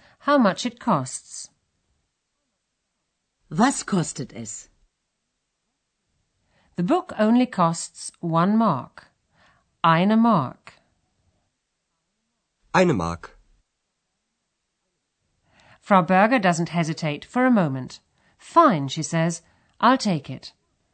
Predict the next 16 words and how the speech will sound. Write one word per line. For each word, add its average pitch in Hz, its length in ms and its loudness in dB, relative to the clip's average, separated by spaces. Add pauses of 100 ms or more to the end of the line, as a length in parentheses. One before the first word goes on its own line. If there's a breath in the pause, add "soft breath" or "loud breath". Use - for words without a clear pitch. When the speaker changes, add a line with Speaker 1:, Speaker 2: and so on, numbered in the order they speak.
(1600)
Speaker 2:
Gut, - 480 6 (340)
ich 254 180 -2
nehme 277 420 8
es. - 360 -14 (2000 soft breath)
Speaker 1:
At 180 120 -4
that 339 260 6
moment, 180 540 2
X - 380 0
interrupts 185 600 -2
the - 80 -10
conversation. 165 920 -4 (540)
"No," 208 460 4
she 147 160 -12
says 165 280 -6
to 165 100 -6
Andreas, 151 580 -4